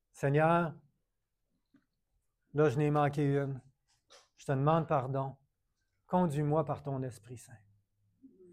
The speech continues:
Fais ta prière à tous les matins. Demande au Seigneur de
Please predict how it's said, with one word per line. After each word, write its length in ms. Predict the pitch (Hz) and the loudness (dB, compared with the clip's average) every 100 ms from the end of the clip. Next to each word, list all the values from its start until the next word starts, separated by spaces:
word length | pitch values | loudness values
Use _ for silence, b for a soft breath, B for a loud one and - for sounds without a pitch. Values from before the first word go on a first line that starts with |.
| - - - | -20 -20 0
Fais 220 | - 240 | 6 10
ta 160 | 240 | 12
prière 560 | 220 202 214 233 240 196 | 10 8 10 12 12 10
à 80 | 175 | 6
tous 220 | - 247 | 6 4
les 100 | 233 | 6
matins. 440 | 214 202 233 220 175 - _ _ _ _ _ _ _ _ _ _ _ _ _ _ _ _ _ _ - | 6 6 4 4 2 -4 _ _ _ _ _ _ _ _ _ _ _ _ _ _ _ _ _ _ 0
Demande 260 | 175 208 | 4 6
au 80 | 202 | 6
Seigneur 480 | 190 180 185 190 190 | 4 4 6 4 4
de 260 | 156 156 | 2 0